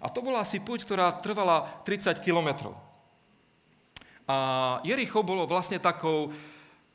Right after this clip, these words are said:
by sme mohli povedať, oázou uprostred skalnatej judskej púšte.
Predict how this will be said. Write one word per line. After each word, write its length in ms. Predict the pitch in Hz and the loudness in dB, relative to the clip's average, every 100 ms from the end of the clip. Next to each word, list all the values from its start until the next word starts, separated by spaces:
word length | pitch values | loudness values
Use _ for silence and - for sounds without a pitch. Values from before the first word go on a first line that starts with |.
| _ _ | _ _
by 40 | - | -10
sme 80 | 139 | -6
mohli 220 | 165 214 | -4 -2
povedať, 480 | 156 196 196 151 - - - - - | 0 0 2 2 2 -10 -16 -14 2
oázou 800 | 208 220 170 135 165 185 185 180 - - - - | 4 8 6 6 4 4 4 0 -12 -18 -8 -4
uprostred 800 | 165 180 165 - 160 139 143 151 | -2 -2 -2 0 0 0 -4 -6
skalnatej 840 | - - 208 208 196 170 156 151 - - - | -8 -2 2 4 2 2 0 -2 -8 -20 -12
judskej 400 | 127 196 202 190 160 | -4 -4 0 0 2
púšte. 380 | 190 190 151 | 0 0 -2